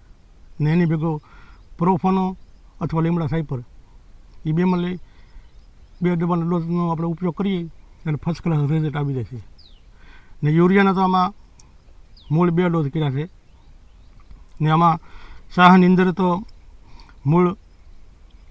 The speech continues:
દેશી ખાતર જ નાખ્યું, ડી ઈ પી કે બાર બત્રીસ હોળ કે કોઈ યુઝ કર્યો નથી પણ.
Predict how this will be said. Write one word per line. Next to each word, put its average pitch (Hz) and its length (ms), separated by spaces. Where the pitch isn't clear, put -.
દેશી 170 280
ખાતર 180 200
જ 165 80
નાખ્યું, 165 400
ડી 170 180
ઈ 160 100
પી 170 180
કે 160 120
બાર 165 160
બત્રીસ 156 260
હોળ 156 200
કે 147 140
કોઈ 160 160
યુઝ 156 200
કર્યો 151 180
નથી 135 280
પણ. 117 120